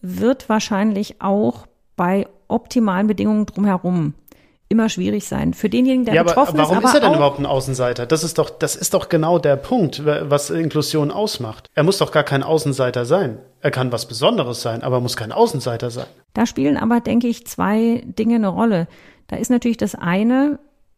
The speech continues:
Speaker 1: was, wie sehr macht mich jetzt die Gesellschaft zum Außenseiter? Da sprichst du natürlich die Inklusion zu Recht an. Also kann ich einfach, obwohl ich vielleicht bestimmte Einschränkungen habe, mitmachen bei den Dingen, die die anderen machen?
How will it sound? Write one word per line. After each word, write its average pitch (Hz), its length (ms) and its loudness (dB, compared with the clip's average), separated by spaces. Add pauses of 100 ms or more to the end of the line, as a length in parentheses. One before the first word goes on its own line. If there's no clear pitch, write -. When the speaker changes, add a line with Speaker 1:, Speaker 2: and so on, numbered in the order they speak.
(180)
Speaker 1:
was, - 680 -4 (120)
wie 208 220 -2
sehr 190 240 0
macht 208 260 -2
mich 202 140 -2
jetzt 190 220 -6
die 190 60 -4
Gesellschaft 180 520 -2
zum - 160 -2
Außenseiter? 233 800 -2
Da 196 80 -2
sprichst - 320 -4
du 202 40 0
natürlich 190 300 -2
die - 140 -8
Inklusion 202 460 -2
zu 285 100 -2
Recht 240 320 -2
an. 247 120 2
Also 185 300 -2 (320)
kann 214 180 2
ich - 240 -4
einfach, 202 300 0
obwohl 208 240 -2
ich 214 120 -4
vielleicht 202 220 0
bestimmte 202 640 0 (220)
Einschränkungen 214 560 2
habe, 202 300 0 (160)
mitmachen 254 600 2
bei 208 140 0
den 214 180 0
Dingen, 208 220 2
die 208 80 0
die - 120 -10
anderen 220 380 2
machen? 262 320 -2